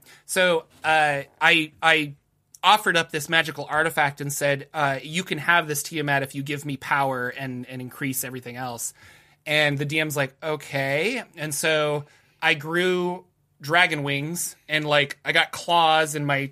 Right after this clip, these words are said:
snout got long, and they tried to shine the anti-magic field on me, but because it was magic of a deity, it didn't anti-, it didn't counteract it.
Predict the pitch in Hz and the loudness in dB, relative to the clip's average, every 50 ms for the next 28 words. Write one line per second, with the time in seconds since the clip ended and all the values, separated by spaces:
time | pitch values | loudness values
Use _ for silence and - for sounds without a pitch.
0 | - _ - - - - - 165 156 160 170 160 - 160 147 - 165 156 151 156 | -12 _ -6 -4 -2 -2 0 2 2 2 2 2 0 0 0 0 -2 -2 0 2
1 | 156 156 156 156 156 160 151 - _ _ _ _ _ _ _ _ - 151 147 147 | 2 2 0 -2 -4 -8 -10 -14 _ _ _ _ _ _ _ _ 0 2 2 4
2 | 143 143 143 143 147 147 147 139 165 156 151 - 190 185 180 170 156 147 - - | 2 2 0 -4 -6 -6 -2 0 0 0 2 2 2 2 2 2 0 0 -2 0
3 | - 180 160 160 160 165 160 160 147 143 147 143 139 135 131 135 - - _ _ | 2 4 4 4 2 0 -2 -4 -2 -2 -2 0 0 -2 -4 -6 -10 -14 _ _
4 | _ - 156 170 - - 170 156 143 147 151 156 156 170 147 - - 156 151 147 | _ -2 -2 -2 0 0 0 0 4 4 4 4 2 -2 -6 -8 -6 -4 -4 -2
5 | 143 139 139 139 135 135 135 135 139 139 - 151 143 156 147 143 - - - 170 | -2 0 -2 -2 -2 -2 -4 -6 -6 -4 -4 -4 -4 -4 -8 -12 -10 -2 0 2
6 | 170 170 165 147 - - 156 156 156 156 156 156 139 139 139 147 147 156 160 147 | 2 2 0 -4 -8 -8 -10 -12 -6 -4 -4 -4 -4 -4 -2 2 2 2 2 2
7 | 165 156 - - _ 151 147 139 151 143 135 127 127 127 - 156 165 185 196 208 | -2 -4 -6 -8 _ -6 -4 -2 -2 -2 -2 -4 -6 -10 -10 -2 0 0 2 2
8 | 233 254 262 254 254 _ - 151 147 139 - - - 180 175 170 165 - _ - | 0 0 -2 -4 -4 _ -6 -6 -6 -6 -8 -4 -2 -2 -2 -2 -4 -8 _ -6
9 | 147 160 151 147 165 160 156 151 143 143 - _ _ - 147 147 143 143 180 175 | -6 -4 -2 -2 -2 0 0 -2 -4 -8 -12 _ _ -18 -16 -14 -8 -4 -4 -4
10 | 175 156 - _ _ _ - - 170 165 151 143 143 160 175 - - 226 247 262 | -4 -6 -12 _ _ _ -6 -2 -2 -2 0 0 -2 -2 -2 -2 -2 -2 -2 -2
11 | - | -6